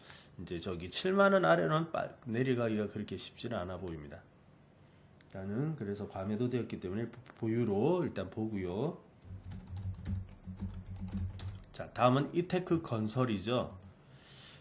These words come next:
이테크 건설이, 음, 시세가 한번 나고 조정을 받았는데 지금 반등 중인데, 어, 뭐 조금 더 보셔도 되긴 될 것 같아요. 십이만 원 안 깨면 좀 더 보셔도 되는데 비중이 좀 많습니다.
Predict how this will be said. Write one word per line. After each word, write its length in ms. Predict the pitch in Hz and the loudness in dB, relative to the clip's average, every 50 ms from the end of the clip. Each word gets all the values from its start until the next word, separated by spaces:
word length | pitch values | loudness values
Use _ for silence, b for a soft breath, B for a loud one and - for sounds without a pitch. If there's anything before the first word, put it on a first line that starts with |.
| B B - | B B -12
이테크 440 | - 110 - - 131 127 127 135 123 | -12 -8 -2 0 0 2 4 2 2
건설이, 800 | 123 117 110 107 117 120 117 120 117 117 117 117 120 117 - - - | 4 2 0 2 2 2 2 4 4 4 6 4 4 2 -2 -8 -10
음, 580 | 110 104 98 92 92 90 87 85 85 80 80 85 - - - | -8 -6 -6 -4 -4 -6 -6 -6 -6 -8 -10 -12 -14 -16 -14
시세가 400 | - - - 139 - 135 127 123 | -6 -4 -2 2 2 4 6 6
한번 220 | 117 113 117 117 110 | 6 6 4 4 6
나고 240 | 117 117 110 113 | 4 4 4 2
조정을 380 | 107 - 127 127 123 113 104 104 | 0 2 2 2 2 2 0 2
받았는데 640 | 107 110 107 107 101 95 92 92 98 101 98 90 | 2 0 2 2 0 -2 -2 -2 -2 -2 -2 -2
지금 200 | - - 104 95 | -4 -6 -8 -6
반등 300 | 92 101 98 101 113 113 | -6 -4 -4 -2 -2 -2
중인데, 580 | 110 120 127 120 104 95 110 120 113 85 73 B B B B B B B B B B B - | 0 0 2 2 2 4 4 2 2 0 -2 B B B B B B B B B B B -6
어, 180 | 123 120 123 123 | -4 -2 -2 -2
뭐 180 | 117 104 92 - | -4 -4 -6 -4
조금 260 | - 127 - 185 175 | -4 0 2 2 4
더 160 | 175 156 165 | 4 4 4
보셔도 460 | 160 185 185 - - 208 175 165 127 | 4 4 2 4 4 4 4 4 2
되긴 260 | - 120 117 139 139 107 | 2 2 2 2 0 0
될 160 | - 95 90 | 0 -2 0
것 80 | - | 0
같아요. 260 | 107 101 - - - - | 0 0 0 0 -4 -2
십이만 540 | - - 208 202 190 185 170 170 165 165 | 0 2 4 6 8 8 10 10 10 10
원 160 | 170 170 165 151 | 10 8 8 6
안 180 | 101 90 98 | 6 4 4
깨면 220 | - 135 127 123 123 | 2 2 2 2 0
좀 220 | - 135 135 123 | 0 -2 -2 0
더 100 | 123 107 | 0 0
보셔도 400 | 104 123 123 127 151 139 131 110 | 2 2 2 2 2 2 0 0
되는데 560 | 107 104 95 107 120 123 110 110 113 107 107 | 0 -2 -2 -2 -2 0 2 2 2 2 0
비중이 380 | - 131 127 127 156 170 185 180 | 0 0 0 2 4 2 2 4
좀 160 | - 185 165 | 2 2 2
많습니다. 880 | 120 87 95 101 104 - - 170 175 170 123 85 85 87 107 143 160 | 2 2 0 -2 -4 -2 0 2 2 4 2 2 2 2 2 2 0